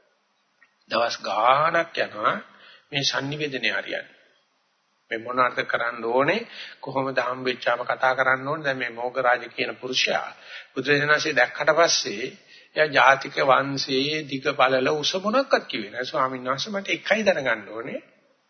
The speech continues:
මට වංශය දැනගන්න ඕනේ මාර්යා අහු මාර්යාට පේන්නේ නැත්නම් යන විදිහකට අපිට ගමනක් තියෙනවා." එයා බලාගෙන හිටිය බුදු කෙනෙක් කෙනක. ආමු ගමන් ගිහිල්ලා ඒ පන්ත් පුරාජේරු කතා කරන්න,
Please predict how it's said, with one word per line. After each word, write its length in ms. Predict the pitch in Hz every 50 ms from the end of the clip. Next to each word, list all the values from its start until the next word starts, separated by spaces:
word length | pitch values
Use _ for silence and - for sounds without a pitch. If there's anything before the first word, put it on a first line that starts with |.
| _ _ _ _ _ -
මට 120 | 160 175 175
වංශය 340 | 165 165 165 175 180 196 185
දැනගන්න 420 | 160 143 143 147 156 160 165 175
ඕනේ 180 | 185 190 190 180
මාර්යා 480 | 160 151 147 156 156 160 160 165 165 165 151
අහු 160 | 127 127 143 156 156
මාර්යාට 400 | 139 131 131 139 147 147 147 -
පේන්නේ 300 | - 139 127 131 139 139
නැත්නම් 300 | 139 143 - - 139 135
යන 60 | 139
විදිහකට 340 | 127 127 127 139 135 151 151
අපිට 220 | 151 147 170 175
ගමනක් 320 | 151 143 143 147 151 151 139
තියෙනවා." 300 | - 135 - - - - - _ _ _ _ _ _ _ _ _ _ _ _ _ _ _ _ - -
එයා 180 | _ - 175 180
බලාගෙන 580 | 175 170 170 170 185 214 233 254 294 302 285
හිටිය 240 | 254 262 262 - 285
බුදු 180 | 262 262 254 254
කෙනෙක් 240 | 240 247 226 214 -
කෙනක. 240 | - 139 123 - - - - - _ _ _ _ _ _ _ _ _ _ _ _ _ _ _ _ _ _ _ _ _ _ _ _ _ _ _ _ _
ආමු 180 | - 123 135 143
ගමන් 240 | 135 139 131 127 127
ගිහිල්ලා 720 | 127 127 127 131 127 127 123 120 117 117 127 139 151 165 170
ඒ 160 | 170 160 156 147
පන්ත් 280 | - 135 139 139 143 -
පුරාජේරු 460 | - - 139 131 131 123 123 123 120
කතා 260 | 120 123 - 117 107
කරන්න, 420 | 110 113 110 101 107 110 113 110